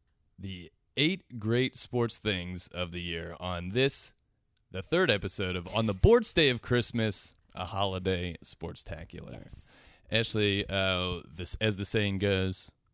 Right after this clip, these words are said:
Speaker 1: ladies first.
Speaker 2: Oh, yeah. That's the saying that, uh, that I hear. Um, okay, I guess I'll go first.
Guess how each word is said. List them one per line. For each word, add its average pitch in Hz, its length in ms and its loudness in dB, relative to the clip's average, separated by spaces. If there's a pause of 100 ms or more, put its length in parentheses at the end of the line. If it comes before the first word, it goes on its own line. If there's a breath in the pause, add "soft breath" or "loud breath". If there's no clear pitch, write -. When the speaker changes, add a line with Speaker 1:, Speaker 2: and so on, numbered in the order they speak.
(140)
Speaker 1:
ladies 85 400 -6
first. - 320 -10
Speaker 2:
Oh, 214 180 -4
yeah. 165 360 -12 (100)
That's 175 240 -18
the 170 120 -18
saying 165 440 -10
that, 165 240 -8
uh, 156 320 -6 (420)
that 180 160 -6
I 185 140 -2
hear. 180 380 -4 (440 loud breath)
Um, 247 460 0 (100)
okay, 349 380 2 (160)
I 254 120 -2
guess 370 200 -4
I'll 262 160 4
go 220 140 0
first. 185 440 -8